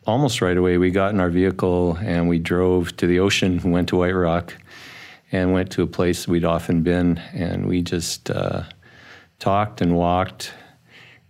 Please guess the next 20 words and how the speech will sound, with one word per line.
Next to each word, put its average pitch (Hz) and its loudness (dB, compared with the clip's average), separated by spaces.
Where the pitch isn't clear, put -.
and, 85 0
uh, 82 -2
we 90 2
knew 95 4
the 92 4
news 92 4
was 82 -4
not 85 0
gonna 85 0
be 82 2
good, 85 0
but 87 -4
we, 87 0
we 87 2
just 90 -2
reminisced 92 0
on 80 0
our 82 0
life 85 0
together. 98 -2